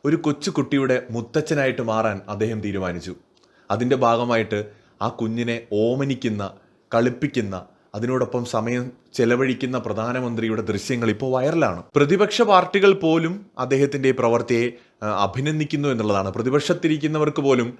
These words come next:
അവരും മനുഷ്യരാണല്ലോ, രാഷ്ട്രീയമൊക്കെ ഉണ്ടെങ്കിലും നല്ലത് കണ്ടാൽ ചിലപ്പോൾ നല്ലതെന്ന് പറയേണ്ടി വരും. ഇവിടെ ഇപ്പോൾ ഇലക്ഷൻ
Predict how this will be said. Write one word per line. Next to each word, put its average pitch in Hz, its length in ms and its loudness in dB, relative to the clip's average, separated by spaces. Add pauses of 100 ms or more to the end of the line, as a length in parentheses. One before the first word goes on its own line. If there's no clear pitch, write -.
അവരും 131 220 2
മനുഷ്യരാണല്ലോ, 147 720 4
രാഷ്ട്രീയമൊക്കെ 170 720 0
ഉണ്ടെങ്കിലും 135 460 0 (320)
നല്ലത് 143 320 4
കണ്ടാൽ 151 320 2
ചിലപ്പോൾ 135 460 0
നല്ലതെന്ന് 123 380 0
പറയേണ്ടി 117 300 2
വരും. 90 220 -2 (260)
ഇവിടെ 139 200 4
ഇപ്പോൾ 151 400 2
ഇലക്ഷൻ 143 440 0